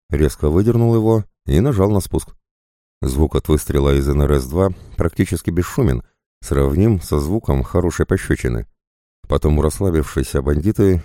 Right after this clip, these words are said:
лишь заржали над неловким товарищем, который, раскинув руки, шлепнулся в грязь.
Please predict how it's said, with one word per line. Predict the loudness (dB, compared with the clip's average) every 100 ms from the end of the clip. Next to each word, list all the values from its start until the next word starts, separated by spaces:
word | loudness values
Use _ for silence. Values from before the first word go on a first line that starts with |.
| -2
лишь | 0 2
заржали | 2 0 2 2 4
над | 2 2
неловким | 2 0 0 -2
товарищем, | -2 0 0 -2 -4 -6 _ _ _ -6
который, | -2 2 4
раскинув | 4 0 0 0 0
руки, | -2 0 0
шлепнулся | 0 -4 -4 -2 -4 -4
в | -2
грязь. | -2 -4